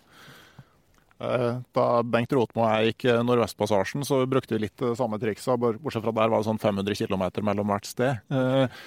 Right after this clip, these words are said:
eh, og jeg har aldri sett Bengt så skuffa som når vi, jeg tror vi hadde kommet til Jøhavn og gått de to første etappene. Han var helt sikker på at det var snus i den pakka vi hadde sendt der, og så viste det seg at det var ikke det. Det var en forferdelig nedtur for en stakkars hverdaling, da.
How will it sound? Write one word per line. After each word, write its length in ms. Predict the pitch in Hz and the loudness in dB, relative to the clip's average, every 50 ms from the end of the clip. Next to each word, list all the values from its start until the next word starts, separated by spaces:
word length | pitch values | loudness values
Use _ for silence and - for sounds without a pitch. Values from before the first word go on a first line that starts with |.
| - - - - _ _ 170 | -20 -20 -20 -20 _ _ 0
eh, 540 | 139 131 127 127 127 127 127 127 127 127 127 | 0 2 2 2 2 2 4 4 4 2 0
og 140 | - - - | 0 -2 2
jeg 80 | 139 127 | 2 4
har 140 | 135 - 165 | 4 4 2
aldri 340 | 135 123 101 87 104 120 127 - | 2 0 -2 -2 -2 -2 -2 0
sett 160 | - 135 - | -2 -4 -2
Bengt 400 | - 123 120 113 127 117 - - | 0 0 0 2 0 -2 -6 -4
så 80 | - 147 | -4 -4
skuffa 560 | - - - 151 127 - - - - 117 117 127 | -4 0 0 0 0 0 -6 -4 2 2 2 2
som 80 | - 131 131 127 | 2 0 0 0
når 140 | 120 113 110 | 0 2 2
vi, 80 | 120 | 2
jeg 560 | 120 120 120 120 120 120 123 120 127 131 131 120 | 2 4 4 2 2 2 2 0 0 -4 -6 -4
tror 140 | - 131 | -2 2
vi 60 | 123 135 | 2 2
hadde 100 | 135 135 | 2 2
kommet 240 | - 147 123 110 107 | 0 -2 -2 0 0
til 140 | 120 113 101 | 2 2 4
Jøhavn 400 | 92 90 90 95 104 120 127 110 - _ | 4 4 4 4 4 2 0 -4 -8 _
og 320 | 175 143 123 120 117 113 120 117 | 0 2 2 2 2 0 -2 -2
gått 160 | 110 - - | -2 -2 -4
de 60 | 117 | -2
to 140 | - 113 110 - | -2 -2 -2 -2
første 300 | - 107 - - 104 - | -2 -2 -2 -4 -6 -4
etappene. 340 | - 98 90 - - 101 | -2 -4 -4 -4 -4 -2
Han 160 | 104 113 113 113 | 0 0 0 -2
var 80 | 113 | -2
helt 320 | 98 107 101 92 95 - - | -2 -2 -2 -2 -4 -6 -8
sikker 240 | - 104 - - | -10 -8 -6 -6
på 160 | 92 - 107 104 | -4 -2 -2 -2
at 80 | - | -2
det 140 | - 123 110 | -4 -4 -2
var 100 | 104 104 | -2 -2
snus 640 | 104 - - - 117 110 110 120 135 135 - - - | -2 -4 -6 -6 -4 -4 -2 -2 -4 -6 -6 -6 -2
i 80 | 127 | -2
den 220 | 120 117 110 113 - | 0 0 0 0 0
pakka 240 | 127 120 - - 90 85 98 | -2 -2 0 -2 -2 0 0
vi 60 | 101 | 0
hadde 160 | 98 104 113 | 0 -2 -2
sendt 240 | - - 92 76 - _ - | -2 -4 -4 -4 -6 _ -4
der, 160 | 120 139 135 | -4 -4 -4
og 80 | 113 113 | -4 -2
så 80 | 120 | -2
viste 240 | 127 117 - - - | -2 -2 -2 -4 -4
det 0 | |
seg 80 | 101 95 | -4 -2
at 80 | - | -2
det 120 | - 110 107 | -4 -2 0
var 160 | 95 78 73 78 90 | 0 0 0 0 -2
ikke 220 | 104 - - 135 131 | -2 -2 0 0 0
det. 380 | 143 131 - _ - - 139 143 123 - - - _ _ - 139 | 0 -2 -6 _ -20 -16 -16 -16 -16 -18 -20 -20 _ _ -4 -2
Det 80 | 127 123 | -2 0
var 220 | 123 117 113 113 | 0 0 0 0
en 80 | 113 - | 0 0
forferdelig 680 | 135 127 - - - 110 104 95 95 90 98 117 123 123 | -2 -2 -2 -4 -4 -2 -2 -2 -4 -4 -2 -2 0 0
nedtur 400 | 123 104 85 - - 113 110 120 | 0 -2 -2 -2 0 0 0 2
for 160 | - 139 127 127 | 0 0 -2 0
en 80 | 120 | 0
stakkars 320 | - 127 - - 110 107 131 | 0 0 0 0 0 2 2
hverdaling, 480 | 117 107 98 92 87 85 92 110 117 | 2 2 2 0 0 0 0 -2 -2
da. 160 | 117 123 113 | -4 -6 -8